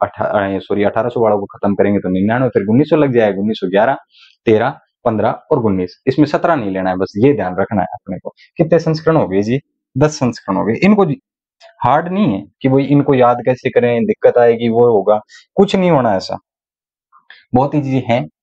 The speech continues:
आराम से अगर इनको देख के चलेंगे ना तो बहुत easily याद हो जाएंगे अपने को। अब बात करते हैं अपन ग्यारहवें संस्करण की। ठीक है जी, कब आया? उन्नीस सौ बाईस। याद रखो, ग्यारह दूनी क्या होता है? बाईस। लगा दो आगे,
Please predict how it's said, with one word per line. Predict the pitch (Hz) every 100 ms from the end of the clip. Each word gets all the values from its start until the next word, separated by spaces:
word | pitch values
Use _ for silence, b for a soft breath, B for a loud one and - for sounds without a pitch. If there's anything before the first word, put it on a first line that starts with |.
| _ -
आराम | 139 185 220
से | 185
अगर | 156
इनको | 143 139 131
देख | 143 -
के |
चलेंगे | - 107 107
ना | 135
तो | 180 131
बहुत | 139 165
easily | 127 117 110
याद | 104
हो | 98
जाएंगे | 90 95 95
अपने | - 90
को। | - _ _ b b b
अब | 156
बात | 135 -
करते | 131 151
हैं | 135 143
अपन | 139 131
ग्यारहवें | 101 98
संस्करण | 98 101 98 - 87
की। | - _ _ _ _ _ _ _ _ -
ठीक | 104 -
है | -
जी, | - - _ _ _ _ _ _ _ _ _ _ _ -
कब | 143
आया? | 123 123 135 - _ 131
उन्नीस | 127 123
सौ | -
बाईस। | 95 90 95 - -
याद | 123 135
रखो, | 135 143
ग्यारह | 131 135
दूनी | 143 143
क्या | 139 139
होता | 101 110
है? | 135 -
बाईस। | 98 92 90 - 95
लगा | 92 107
दो | 95
आगे, | 92 87